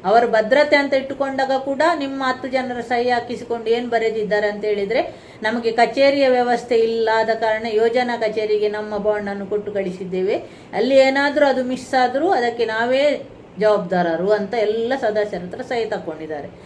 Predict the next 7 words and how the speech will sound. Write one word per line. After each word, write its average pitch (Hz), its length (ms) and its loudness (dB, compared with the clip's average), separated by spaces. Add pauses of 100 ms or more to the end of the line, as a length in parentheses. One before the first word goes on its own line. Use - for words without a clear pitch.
(180)
ಮುಂದೆ 247 240 0
ನಿಮಗೆ 233 280 0
ಪ್ರಶ್ನೆ 254 380 -2
ಕೇಳಲಿಕ್ಕೆ 240 400 -2
ಆಗದ 247 380 2
ರೀತಿಯಲ್ಲಿ 240 840 -4 (220)
ಎಲ್ಲ 196 200 4